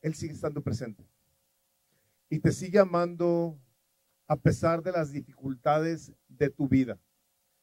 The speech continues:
Él nos advirtió que en el mundo tendremos aflicción, pero que confiemos que Él ha vencido el mundo. Él no nos ha dado el espíritu del mundo, nos ha dado el Espíritu Santo de Dios para que en su iglesia nosotros le demos la gloria que Él merece.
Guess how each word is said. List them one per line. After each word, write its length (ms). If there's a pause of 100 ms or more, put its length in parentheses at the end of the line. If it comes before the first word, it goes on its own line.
(480)
Él 240
nos 160
advirtió 680
que 100
en 100
el 120
mundo 440
tendremos 600
aflicción, 840 (200)
pero 220
que 100
confiemos 800
que 300
Él 320
ha 80
vencido 500
el 80
mundo. 500 (200)
Él 200
no 80
nos 160
ha 60
dado 160
el 60
espíritu 500
del 180
mundo, 640 (180)
nos 220
ha 40
dado 140
el 60
Espíritu 480
Santo 520
de 120
Dios 400 (140)
para 220
que 100
en 100
su 140
iglesia 600
nosotros 400
le 60
demos 260
la 140
gloria 480
que 100
Él 80
merece. 520